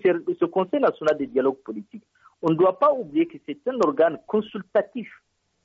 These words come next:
Il n'est pas constitutionnel. C'est juste pour créer un consensus au niveau de la classe politique à l'époque que c'est, c'est, ce conseil a été installé. Donc, dans le cadre de ce consensus,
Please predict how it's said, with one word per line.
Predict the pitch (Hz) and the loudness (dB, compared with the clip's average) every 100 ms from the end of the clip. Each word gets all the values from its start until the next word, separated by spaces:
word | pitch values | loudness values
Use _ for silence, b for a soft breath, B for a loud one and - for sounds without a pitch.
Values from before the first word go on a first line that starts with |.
| _ | _
Il | 247 254 | 2 4
n'est | 269 | 4
pas | 269 285 285 | 2 0 0
constitutionnel. | - 220 - 190 - 196 214 202 - - _ _ _ - | 0 0 -2 -12 -12 -2 2 2 2 -2 _ _ _ 0
C'est | 196 | 2
juste | 247 294 - | 2 0 -2
pour | 254 214 | -2 0
créer | - 262 294 | 2 2 2
un | 285 | -2
consensus | 202 - 170 - 208 - | -6 -6 -10 -10 -16 -10
au | 175 | -8
niveau | 156 202 | -6 -4
de | 226 | 0
la | 151 | 0
classe | - 143 - | 0 -2 -2
politique | 135 120 - 220 135 | -10 -10 -14 -4 -2
à | |
l'époque | 117 - 254 262 - _ _ _ - | -2 -2 -2 -2 -10 _ _ _ -14
que | 151 151 | -6 0
c'est, | 139 131 123 | 2 2 -2
c'est, | - 120 | -6 -8
ce | - | -8
conseil | - 123 120 127 | -6 -6 0 2
a | 151 | 2
été | - 123 | 0 -6
installé. | 104 - 92 _ _ _ _ _ | -6 -16 -20 _ _ _ _ _
Donc, | 139 196 294 208 | 0 0 0 0
dans | 330 | 0
le | 302 | 2
cadre | 220 220 160 | 2 0 -2
de | - | -8
ce | |
consensus, | 131 127 - 139 - | -12 -14 -12 -12 -12